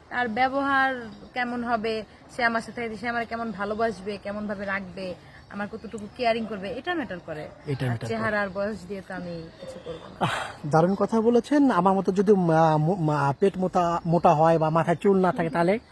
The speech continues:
Speaker 1: কোনো সমস্যা নেই।
Speaker 2: সমস্যা নয় আপু। আপনার সাথে যোগাযোগ করবে কিভাবে?
Speaker 1: আমার সাথে আপাতত যোগাযোগ করার তো কোনো ওয়ে
Speaker 2: ই
Speaker 1: নাই।
Speaker 2: নেই।
Speaker 1: আপাতত আপনারাই আছেন।
Speaker 2: আহ, প্রিয় দর্শক, ওনার নাম আলো, ওনার বয়স হচ্ছে বিশ বছর, দেশের বাড়ি হচ্ছে বরিশাল।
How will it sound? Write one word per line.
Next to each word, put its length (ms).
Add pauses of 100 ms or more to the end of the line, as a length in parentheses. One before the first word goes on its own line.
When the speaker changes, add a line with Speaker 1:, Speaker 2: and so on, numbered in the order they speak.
(960)
Speaker 1:
কোনো 240
সমস্যা 500
নেই। 140 (280)
Speaker 2:
সমস্যা 340
নয় 120
আপু। 220 (300)
আপনার 220
সাথে 180
যোগাযোগ 440
করবে 220
কিভাবে? 360 (1000)
Speaker 1:
আমার 200
সাথে 220
আপাতত 400 (100)
যোগাযোগ 360
করার 180 (120)
তো 60
কোনো 420 (200)
ওয়ে 140
Speaker 2:
ই 60
Speaker 1:
নাই। 160
Speaker 2:
নেই। 100
Speaker 1:
আপাতত 480
আপনারাই 480
আছেন। 240 (460)
Speaker 2:
আহ, 120
প্রিয় 240
দর্শক, 380
ওনার 160
নাম 180
আলো, 240
ওনার 360
বয়স 300
হচ্ছে 240
বিশ 240
বছর, 300
দেশের 320
বাড়ি 160
হচ্ছে 160
বরিশাল। 400